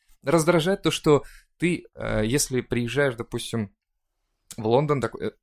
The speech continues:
самое интересное, как ты покупаешь квартиры в Лондоне или дома? Вот у нас у чиновников есть дома, квартиры и какая-то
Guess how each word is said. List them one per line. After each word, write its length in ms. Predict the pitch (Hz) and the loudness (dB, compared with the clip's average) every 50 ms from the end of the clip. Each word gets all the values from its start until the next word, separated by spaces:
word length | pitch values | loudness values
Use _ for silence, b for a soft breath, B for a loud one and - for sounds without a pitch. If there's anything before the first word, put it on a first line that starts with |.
| _ _ | _ _
самое 320 | - - 131 127 131 131 | -6 -2 -2 0 0 -2
интересное, 360 | 123 127 110 113 - - 104 - | -4 -4 -4 -6 -6 -6 -10 -12
как 180 | - 131 139 - | -10 -10 -8 -6
ты 80 | - 147 | -6 -6
покупаешь 720 | - 135 - - 113 - 117 113 117 117 110 - - - _ | -4 -4 -4 -4 0 0 2 2 2 0 -2 -6 -12 -16 _
квартиры 420 | - 107 101 101 - - 127 127 | -8 -8 -8 -6 -6 -4 -4 -4
в 80 | 113 101 | -2 -2
Лондоне 440 | 110 110 107 101 101 101 - - - | -4 -4 -4 -4 -6 -8 -8 -12 -12
или 240 | - - 113 104 110 | -10 -8 -6 -4 -4
дома? 480 | 101 101 104 104 104 104 104 104 98 - _ _ _ _ _ | -4 -4 -4 -2 -2 -2 -4 -4 -6 -10 _ _ _ _ _
Вот 140 | - 104 - | -10 -6 -2
у 40 | 123 | 0
нас 200 | 123 117 - - | 0 0 0 -2
у 60 | 110 | -6
чиновников 540 | - - 113 113 135 156 160 147 - 113 - | -6 -6 -6 -4 -2 -2 -2 -4 -4 -6 -4
есть 240 | 113 113 107 98 - | -4 -4 -4 -2 -2
дома, 380 | 107 98 104 120 135 156 151 | -2 -2 -2 0 0 0 0
квартиры 600 | - - 110 104 101 - - 143 170 165 143 117 | 0 0 -2 -2 -2 -4 -4 -2 0 0 0 0
и 140 | 107 107 104 | -2 -4 -6
какая-то 580 | - 104 - - 104 - - 104 101 95 98 | -8 -8 -6 -6 -8 -8 -8 -10 -10 -10 -10